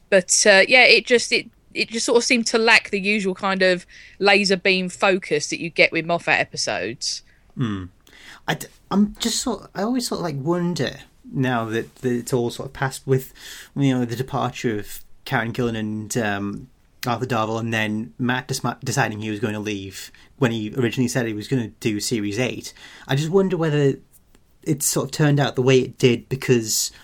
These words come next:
Speaker 2: Moffat felt, like, compelled that he had to, like, wrap it all up, like, all the stuff that's taken place in Matt's time as the Doctor. And, like, had Matt not left, then maybe s-,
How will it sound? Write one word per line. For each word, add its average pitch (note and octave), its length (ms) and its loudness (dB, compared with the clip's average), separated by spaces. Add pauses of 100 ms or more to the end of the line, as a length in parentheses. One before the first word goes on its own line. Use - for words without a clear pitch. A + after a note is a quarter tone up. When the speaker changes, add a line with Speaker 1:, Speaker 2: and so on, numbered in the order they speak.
(340)
Speaker 2:
Moffat B2+ 340 -2
felt, A#2 380 -4
like, A#2 160 -4
compelled A#2 400 -6
that A2 80 -4
he G#2 60 -2
had G#2 220 -6
to, - 100 -6
like, G#2 160 -4
wrap G#2+ 260 -6
it A2+ 80 -4
all G#2 380 -4
up, - 280 -8
like, A2+ 160 -4
all A2+ 120 -4
the G#2 100 -6
stuff - 280 -4
that's - 180 -6
taken G#2+ 260 -4
place G#2+ 260 -6
in G#2 140 -6
Matt's - 340 -8
time - 720 -6 (240)
as A#2 140 -4
the A#2+ 100 -4
Doctor. - 460 -6 (580)
And, B2 160 0
like, A2 300 -4 (480)
had D3 400 2
Matt C3 260 -2
not B2+ 240 -4
left, - 840 -4
then A2+ 260 4
maybe A2+ 180 -2
s-, - 320 -2